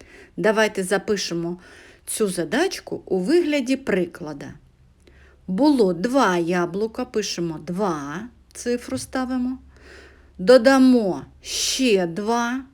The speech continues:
і додамо ще одне яблуко. Дорівнює, скільки стало, дітки? Порахуйте. Правильно, всього стало п'ять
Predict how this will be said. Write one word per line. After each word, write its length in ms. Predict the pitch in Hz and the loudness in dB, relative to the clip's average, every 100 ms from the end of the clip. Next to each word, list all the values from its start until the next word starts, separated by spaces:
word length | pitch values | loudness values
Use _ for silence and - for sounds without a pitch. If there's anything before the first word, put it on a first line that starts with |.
| _ _ _ _ _ _ | _ _ _ _ _ _
і 140 | - 202 | -4 0
додамо 640 | 208 185 180 165 226 381 | 2 2 0 -2 0 0
ще 520 | - - - 302 359 349 - _ _ _ _ | -2 -6 -2 0 0 -2 -14 _ _ _ _
одне 420 | - 185 185 180 170 | 0 2 2 0 0
яблуко. 640 | 160 160 160 156 - 151 180 _ _ _ _ _ _ 180 | -2 -6 -8 -10 -10 -14 -14 _ _ _ _ _ _ -6
Дорівнює, 960 | 185 247 190 170 165 180 269 320 349 349 | 6 6 6 2 -2 0 2 2 0 -4
скільки 540 | - - 185 190 339 | -14 -4 -4 0 -2
стало, 360 | 339 330 214 185 | 0 0 2 0
дітки? 400 | 180 175 165 160 - - | -2 -4 -8 -10 -16 -10
Порахуйте. 680 | - 392 392 - 160 151 - - _ _ _ _ _ _ _ _ _ _ _ _ _ - - _ _ _ | 0 2 2 -2 -8 -8 -16 -16 _ _ _ _ _ _ _ _ _ _ _ _ _ -20 -20 _ _ _
Правильно, 720 | - 233 220 160 160 147 - | 0 2 2 2 -4 -8 -14
всього 600 | - - 180 175 170 320 | -14 -8 -4 -4 0 -2
стало 520 | 392 - 339 320 302 294 - _ - _ _ | -2 -2 0 0 -2 -6 -12 _ -20 _ _
п'ять 640 | - 170 233 339 349 - | -10 -2 0 0 -2 -10